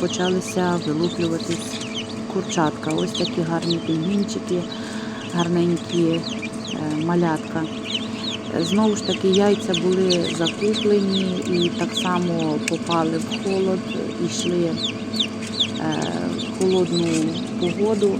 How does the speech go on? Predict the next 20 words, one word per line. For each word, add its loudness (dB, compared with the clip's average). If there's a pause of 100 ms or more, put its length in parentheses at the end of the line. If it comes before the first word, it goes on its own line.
(640)
але 2
були 4
дуже 2
гарно 2
запаковані, 0 (340)
посилочка -2
була 0
гарно 0 (100)
запакована, -2 (120)
яйця 0 (100)
прийшли -2
свіжесенькі. -2 (680)
І 2
ось 2
такий 2
гарний 0
вивід 2 (600)
я 2
маю. 2 (960)
Е, -2